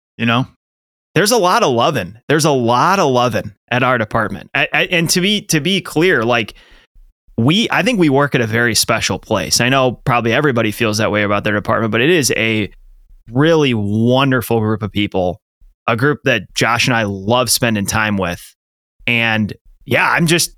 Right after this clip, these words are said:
Speaker 2: I enjoy spending time with everyone. And I think there's an element to it in our line of work where some of those social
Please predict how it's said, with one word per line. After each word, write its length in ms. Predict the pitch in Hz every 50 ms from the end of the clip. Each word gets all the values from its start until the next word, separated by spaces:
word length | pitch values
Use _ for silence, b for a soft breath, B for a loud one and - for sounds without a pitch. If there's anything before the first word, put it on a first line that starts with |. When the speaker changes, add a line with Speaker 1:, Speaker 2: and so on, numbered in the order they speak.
| - -
Speaker 2:
I 100 | 120 127
enjoy 320 | 143 143 117 117 120 139 147
spending 320 | - - 147 147 143 135
time 300 | - 131 131 139 151 143
with 120 | 135 120 123
everyone. 380 | 131 160 175 156 135 131 139
And 80 | 139 135
I 120 | 147 160
think 260 | 160 160 220 226 214 -
there's 180 | 175 156 131
an 120 | 143 127 -
element 480 | - 127 147 165 170 147 127 110 110 -
to 180 | - 120 113 104
it 160 | 104 - - -
in 100 | 123 123
our 200 | 104 120 135 135
line 240 | 131 131 127 123 117
of 120 | 101 92
work 340 | 104 107 117 147 156 - - - -
where 460 | 113 117 123 123 120 117 113 104 b b b b b b b _ _ _ _ _ _ _ - - - - -
some 280 | - - - 175 208 262
of 160 | 269 214 175
those 360 | 165 165 160 156 147 143 123
social 1080 | - - - - - 160 165 160 175 165 - - 165 151 147 143 143 139 139 135 127